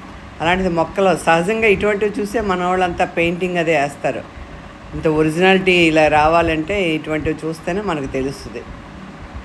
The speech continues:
చాలా చాలా బాగుంది. ఇది సీడ్ తోటే వస్తది. ఎవరైనా కావాలి అనుకుంటే నెక్స్ట్ సీజన్లో నేను ఈ సీడ్స్ పడతాయి, మొక్కలు పుడతాయి, ఇస్తాను తప్పకుండాను. కావాలన్న వాళ్ళు నాకు కామెంట్ చేయండి. కామెంట్ చేసి,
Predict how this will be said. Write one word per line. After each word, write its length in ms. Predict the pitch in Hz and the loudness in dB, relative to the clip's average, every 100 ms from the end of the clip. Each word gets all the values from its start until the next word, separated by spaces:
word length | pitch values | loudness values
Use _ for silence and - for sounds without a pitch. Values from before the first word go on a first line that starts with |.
| - | 0
చాలా 220 | 151 160 165 | 4 4 4
చాలా 180 | 147 147 | 4 4
బాగుంది. 560 | 131 131 135 139 240 - - | 2 0 0 0 -2 -4 -8
ఇది 180 | 170 175 | -4 -4
సీడ్ 420 | 190 180 180 175 | -4 -4 -2 -2
తోటే 220 | 190 180 190 | 0 2 4
వస్తది. 560 | 156 147 - 190 220 - - - - - | 2 0 -2 -2 -2 -6 -14 -18 -18 -8
ఎవరైనా 420 | 147 143 151 180 202 | 0 2 4 2 2
కావాలి 640 | 202 156 156 170 175 196 | 4 6 6 6 6 4
అనుకుంటే 480 | 165 156 156 180 185 | 2 -2 -4 -2 -2
నెక్స్ట్ 300 | 160 - 165 | -2 -4 -8
సీజన్లో 520 | - 160 160 160 180 | -6 -4 -2 -2 -2
నేను 280 | 170 156 156 | 0 0 2
ఈ 140 | 151 | 0
సీడ్స్ 520 | 147 180 185 - 175 | -2 -2 -2 -4 -2
పడతాయి, 400 | 160 156 170 175 | 0 0 0 0
మొక్కలు 340 | 202 147 - 165 | -2 -4 -4 -6
పుడతాయి, 580 | 156 - 156 165 196 | -6 -4 -4 -2 -2
ఇస్తాను 380 | 156 - 160 156 | -4 -4 -2 -2
తప్పకుండాను. 760 | 139 131 - - 143 143 160 208 - - - - | 0 -4 -4 -6 -2 -2 -2 -4 -8 -16 -16 -8
కావాలన్న 540 | 165 175 196 190 175 160 | 2 4 4 2 2 2
వాళ్ళు 380 | 156 156 196 233 | 2 2 0 -4
నాకు 260 | 175 160 160 | -4 -4 -6
కామెంట్ 640 | - 156 151 160 156 135 | -2 -2 0 -2 -6 -8
చేయండి. 380 | 143 139 135 151 | -6 -4 -4 -6
కామెంట్ 460 | 180 151 147 151 143 | -4 -2 -2 -4 -6
చేసి, 400 | 147 - 165 | -8 -6 -4